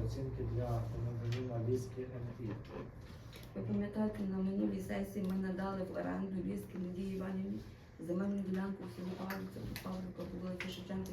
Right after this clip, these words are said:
Speaker 2: шістдесят шість, для будівництва свого житлового будинку, власником якого вона являється. Оскільки вона вже використала один раз право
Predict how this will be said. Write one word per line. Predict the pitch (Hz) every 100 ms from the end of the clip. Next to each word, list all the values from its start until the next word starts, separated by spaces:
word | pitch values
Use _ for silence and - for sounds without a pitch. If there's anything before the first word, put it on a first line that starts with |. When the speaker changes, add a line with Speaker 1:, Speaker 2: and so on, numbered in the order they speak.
| 185
Speaker 2:
шістдесят | 180 - - 185 -
шість, | - 214 - - - - -
для | 165
будівництва | 170 175 196 196 214 185 190
свого | - 214 196
житлового | 170 196 208 190
будинку, | 180 165 175 214 220 233 - - -
власником | 180 202 - 214 - 196
якого | 185 180 214 220 196
вона | 185 190 196
являється. | 190 180 165 - - - - - 165
Оскільки | - 214 220 233
вона | 202 185 180 180
вже | 190 185
використала | 214 214 208 - 185 185 -
один | 175 196 196 190
раз | 185 -
право | 190 190 185 165